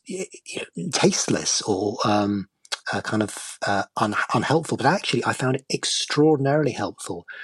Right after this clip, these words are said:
because it meant that I, I, I could be prevented from just catastrophizing and feeling sorry for myself, and I could see it as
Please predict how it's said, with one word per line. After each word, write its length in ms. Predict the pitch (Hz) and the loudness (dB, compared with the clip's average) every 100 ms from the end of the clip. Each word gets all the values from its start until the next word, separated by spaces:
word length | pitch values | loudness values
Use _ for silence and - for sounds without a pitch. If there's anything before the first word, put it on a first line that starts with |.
| - - | -18 -6
because 640 | 131 - 135 117 - - - - | 0 6 6 6 0 -4 -10 -2
it 80 | 127 | 4
meant 280 | 131 139 135 | 4 4 2
that 180 | 135 113 _ - - | -2 -2 _ -6 -2
I, 220 | - - - | 2 2 0
I, 220 | - - | 0 2
I 40 | 151 | 2
could 140 | 131 | 4
be 80 | 139 | 4
prevented 580 | 127 117 127 143 117 - | 4 4 4 4 0 0
from 220 | 113 104 | 0 2
just 340 | 107 - - - - _ _ | 0 -2 -4 -8 -18 _ _
catastrophizing 1200 | - - - - - - - 98 90 90 95 92 | -4 0 0 0 0 0 2 0 0 -2 -2 -2
and 140 | 101 98 | -2 0
feeling 260 | 117 101 | 2 2
sorry 300 | 95 113 113 | 2 4 4
for 120 | 104 98 | 2 -2
myself, 440 | 87 - 87 87 | -2 0 0 0
and 80 | 113 | -2
I 80 | 107 | 0
could 140 | 117 | 0
see 220 | - 285 | 2 4
it 120 | 254 - | 2 2
as 560 | 107 107 - - - | 0 0 -2 -4 -10